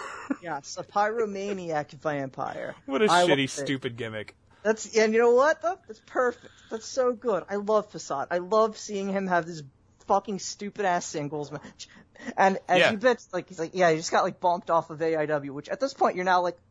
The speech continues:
Speaker 1: "Well, actually, I might be on his side," even though you don't think of him as a good singles wrestler,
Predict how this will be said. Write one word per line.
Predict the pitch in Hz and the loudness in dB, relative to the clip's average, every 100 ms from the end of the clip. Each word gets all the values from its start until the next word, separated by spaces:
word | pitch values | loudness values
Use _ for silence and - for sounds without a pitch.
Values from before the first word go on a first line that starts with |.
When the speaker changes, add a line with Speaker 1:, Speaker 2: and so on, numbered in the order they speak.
| - | -14
Speaker 1:
"Well, | 277 | -6
actually, | 311 339 - 226 | -4 -4 -4 -4
I | |
might | 208 202 | -2 -2
be | 208 | -2
on | 208 | -4
his | 202 202 | -4 -6
side," | - 185 147 139 | 0 2 2 2
even | 180 175 | -4 0
though | 175 | 2
you | 185 180 | 2 4
don't | 185 185 | 4 4
think | 147 160 | -2 -6
of | |
him | 165 160 | -4 -4
as | 143 | -4
a | |
good | 156 160 | -2 0
singles | 170 165 143 | 0 -2 -2
wrestler, | 151 185 | -2 -4